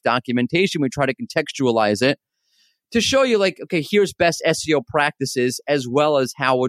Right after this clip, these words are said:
to do that within the Wix ecosystem. There's a lot of, um, and what I mentioned before, focus on internal content, content to our own teams about, 'cause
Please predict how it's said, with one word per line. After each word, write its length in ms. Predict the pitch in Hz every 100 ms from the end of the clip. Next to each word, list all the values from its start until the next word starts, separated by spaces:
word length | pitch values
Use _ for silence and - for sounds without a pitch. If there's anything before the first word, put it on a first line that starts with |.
| -
to 80 | 123
do 260 | 120 139
that 180 | 117 117
within 260 | 117 113 107
the 100 | 104
Wix 200 | 107 -
ecosystem. 580 | 101 104 - 107 147 160 _ _ _ _ _ _ _ -
There's 240 | 175 156 -
a 80 | 151
lot 260 | 160 175
of, 220 | 175 147 - -
um, 340 | 131 131 127 120
and 240 | 135 123 123
what 140 | 143
I 120 | 143
mentioned 280 | 127 135 127
before, 300 | 131 208 208
focus 340 | - 165 151 160
on 140 | 139
internal 480 | 123 - 156 202 180
content, 500 | 131 110 107 101 - _ _ _ _ -
content 580 | 170 165 165 165 160 - _ _ -
to 560 | - 156 151 147 135 -
our 200 | 131 139 -
own 260 | 156 220 196
teams 440 | 165 127 104 95 -
about, 400 | 117 123 120 110
'cause 160 | 127